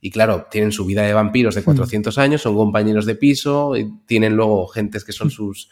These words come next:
Speaker 1: sirvientes que son humanos, y tienen ahí su vidilla porque en realidad son unos tolais. Hay otros, ellos siguen vistiendo en plan rollo siglo dieciocho,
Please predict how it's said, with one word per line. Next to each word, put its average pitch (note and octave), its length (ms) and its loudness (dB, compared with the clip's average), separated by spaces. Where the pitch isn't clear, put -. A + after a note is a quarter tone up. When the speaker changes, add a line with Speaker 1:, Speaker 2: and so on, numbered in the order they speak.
Speaker 1:
sirvientes G#2+ 540 -4
que - 80 -14
son A2+ 160 -6
humanos, C3+ 480 0
y A2+ 80 -8
tienen A#2 240 0
ahí A#2 100 2
su B2 140 -2
vidilla B2+ 340 2
porque B2 180 -2
en A#2+ 60 0
realidad A#2 240 -2
son B2 160 -4
unos A#2 220 -2
tolais. B2 500 -2
Hay A#2+ 240 0
otros, A#2 400 0
ellos A2 180 -6
siguen A2+ 240 -2
vistiendo A2+ 360 -2
en G#2 80 0
plan G#2+ 200 0
rollo G2+ 680 0
siglo G#2 400 -2
dieciocho, B2 640 0